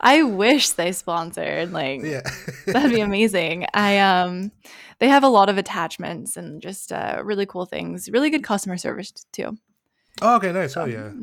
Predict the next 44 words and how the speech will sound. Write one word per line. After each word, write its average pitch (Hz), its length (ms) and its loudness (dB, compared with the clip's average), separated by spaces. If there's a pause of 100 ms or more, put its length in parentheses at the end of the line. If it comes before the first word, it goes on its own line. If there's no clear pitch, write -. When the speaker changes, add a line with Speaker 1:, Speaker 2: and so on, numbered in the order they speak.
Speaker 1:
definitely 202 340 -4
recommend - 440 -8
that. - 280 -12 (380)
Speaker 2:
Awesome, 143 520 -14
awesome. 135 320 -14
Speaker 1:
And 311 160 4
it's - 160 -2
easy 302 240 4
to 247 100 4
hide. 185 460 -2
Like, 202 180 -2
that's 240 220 0
something 277 420 2
that 208 140 0
I 190 80 2
really, 180 580 -4 (300)
uh, 92 380 -4
value 196 600 -2
in 247 340 0
<laughs> - 140 -10
a, 240 100 -2 (600)
a 247 80 -4
fuck 220 280 -8
machine, 269 440 -2
'cause, 202 200 -2
like, 180 300 -2 (920)
you 285 140 -2
don't 339 160 0
want 320 120 0
it 302 80 -4
to 285 60 -8
take 277 240 -6
up 269 160 -2
your 240 100 0
whole 226 200 0
room 226 600 -6 (140)
Speaker 2:
Yeah. 151 320 -2
Speaker 1:
or 220 40 -6
your 208 140 -2
whole 233 140 4
closet, 185 640 0
you 214 80 -2
know? 226 240 -2 (460)
Speaker 2:
Yeah. 104 260 -8